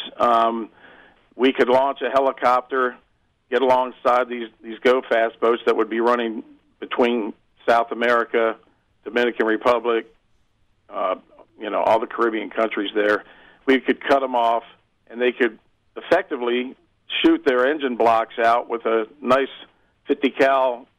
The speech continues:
round through the engine block and stop 'em dead in their tracks, and we could get 'em. Um, we also worked closely with the Navy. They had P three Orions up above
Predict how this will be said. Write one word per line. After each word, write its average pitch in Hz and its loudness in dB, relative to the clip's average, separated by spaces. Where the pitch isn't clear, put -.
round 127 0
through 135 -2
the 120 0
engine 131 0
block 107 2
and 107 -14
stop 123 0
'em 113 -12
dead 120 0
in 113 -2
their 104 -4
tracks, 117 0
and 107 -10
we 107 -2
could - -18
get 113 2
'em. 95 -12
Um, 110 0
we 120 2
also 127 2
worked 143 2
closely 139 2
with 135 4
the 127 -2
Navy. 127 2
They 104 0
had 110 0
P 113 -4
three 120 2
Orions 117 2
up 107 0
above 113 2